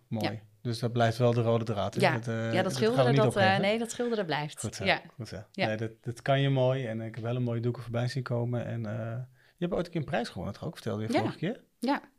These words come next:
Speaker 2: Ja, klopt. In de kunstweek, eh, nou, in, in ons dorp, in
Speaker 1: Ja.
Speaker 2: Dalfsen.
Speaker 1: Ja.
Speaker 2: <laughs>
Speaker 1: Ja, een prijs,
Speaker 2: Ja.
Speaker 1: eh.
Speaker 2: Het is een prijs,
Speaker 1: Ja,
Speaker 2: hè?
Speaker 1: je moet, eh, ik heb, ik heb nooit een prijs gewonnen.
Speaker 2: <laughs>
Speaker 1: Nee.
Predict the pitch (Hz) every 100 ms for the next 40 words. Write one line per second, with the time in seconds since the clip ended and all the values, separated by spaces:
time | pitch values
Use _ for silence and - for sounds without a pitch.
0 | _ - 226 233 233 - - _ - 185
1 | 185 208 - 180 170 175 170 175 160 190
2 | 196 - 190 190 175 160 208 - - 180
3 | 160 101 - 107 - - 135 110 247 -
4 | 240 202 190 180 180 170 175 175 175 170
5 | 226 277 294 269 208 285 - 170 190 190
6 | 190 190 - 151 175 127 113 180 233 180
7 | - 123 120 113 - - 156